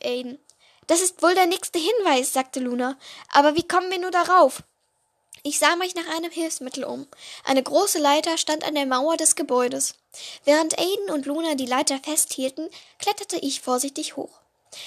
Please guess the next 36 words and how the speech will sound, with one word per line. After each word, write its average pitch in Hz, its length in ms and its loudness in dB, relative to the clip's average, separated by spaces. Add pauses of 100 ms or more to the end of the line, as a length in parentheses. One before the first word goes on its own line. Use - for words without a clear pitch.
(180)
An 302 140 2
dem 330 160 2
Dach 392 220 2
des - 240 -4
Hauses 294 420 2
waren 277 260 0
zum 262 140 -8
Glück 294 320 -2
Eisenstangen 262 640 0
befestigt, 277 640 -6 (260)
so 359 140 0
dass 349 160 6
ich 339 160 -2
leicht 285 340 0
nach 277 140 -4
oben 269 260 0
gelangen 247 320 -4
konnte. 262 360 -4 (560)
Langsam 339 520 0
ging 339 180 -6
ich 359 160 -6
auf 349 60 -8
das 381 220 -8
Rentier 262 360 -4
zu. - 240 -10 (640)
Zum 277 220 0
Glück 381 240 0
war 302 120 6
ich 294 120 0
eine 277 160 -2
Katze 359 400 0
und 262 160 -2
hatte 285 140 -2
eine 262 180 2
gute 370 260 2
Balance. 302 560 -2